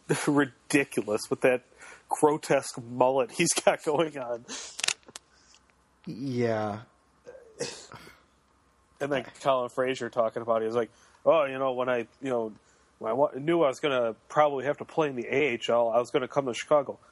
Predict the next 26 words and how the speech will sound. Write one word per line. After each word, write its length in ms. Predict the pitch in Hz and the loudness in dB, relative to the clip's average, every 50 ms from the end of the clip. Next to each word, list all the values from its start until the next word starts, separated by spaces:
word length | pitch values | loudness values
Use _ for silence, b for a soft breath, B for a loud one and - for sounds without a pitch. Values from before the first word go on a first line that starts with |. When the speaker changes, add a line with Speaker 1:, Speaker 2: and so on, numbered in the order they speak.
| b b - | b b 0
Speaker 1:
No 140 | 170 175 156 | 2 2 2
shit. 420 | - - - - 175 120 - - 120 | 0 -2 0 2 2 2 2 0 0
We 140 | 139 151 165 | 2 4 4
all 140 | 165 156 | 4 2
<laughs> 120 | 151 143 - | 0 -4 -4
knew 80 | 180 151 | -2 -2
you 200 | 143 - 147 127 | -2 -2 -2 0
weren't 200 | 143 139 139 - - | 0 0 0 0 0
gonna 160 | 131 120 113 | -2 -2 -2
play 240 | - - - 127 143 - | -4 -4 -4 -4 -4 -2
for 100 | - 127 | -4 -2
the 80 | 120 | -2
Blues. 460 | 104 - 113 131 143 123 113 120 120 - | -2 -2 2 2 2 2 2 -2 -4 -4
It's 160 | 117 113 - | -6 -2 0
like, 160 | 120 117 117 - B B B B B B B B B B B B B | 0 0 0 -2 B B B B B B B B B B B B B
it 100 | - 151 | 2 2
was 160 | 160 143 135 156 | 4 4 2 2
asking 320 | - 123 - - 147 113 | 2 2 0 -2 -4 -4
the 80 | 110 - - - - | -4 -4 -4 -4 -2
stupidest 460 | - - 190 190 - 110 104 - - - | 2 2 2 2 2 -2 -2 -2 -2 0
fucking 280 | 135 131 - - 107 | 0 0 0 -2 -8
questions 460 | - - 117 117 - - - 107 107 107 | -2 0 0 0 0 -2 -8 -8 -8 -8
you 60 | 107 | -4
could 160 | - 120 107 | -2 -2 0
ever 320 | 107 107 110 110 104 104 110 | 0 0 0 0 2 2 2
ask. 360 | 104 98 101 - - - - | 0 0 -4 -8 -8 -10 -12